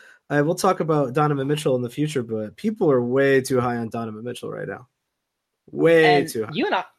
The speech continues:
Speaker 2: you and I talked about this actually on a pod before we did, started the season previews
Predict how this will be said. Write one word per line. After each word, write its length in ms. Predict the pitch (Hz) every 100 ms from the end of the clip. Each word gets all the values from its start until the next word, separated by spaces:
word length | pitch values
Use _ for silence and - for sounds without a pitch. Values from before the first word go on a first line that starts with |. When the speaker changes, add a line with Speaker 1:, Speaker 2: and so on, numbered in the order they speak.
| _
Speaker 2:
you 240 | 175 339
and 100 | 523
I 180 | 220 320
talked 280 | - 180 170
about 180 | 160 160
this 140 | 156
actually 320 | 156 - 175
on 100 | 160
a 40 | 135
pod 440 | - 165 151 143
before 380 | 139 - 190 214
we 120 | 170
did, 260 | 156 196 185
started 280 | 202 247 196
the 80 |
season 320 | 156 135 131 -
previews 420 | 135 127 - -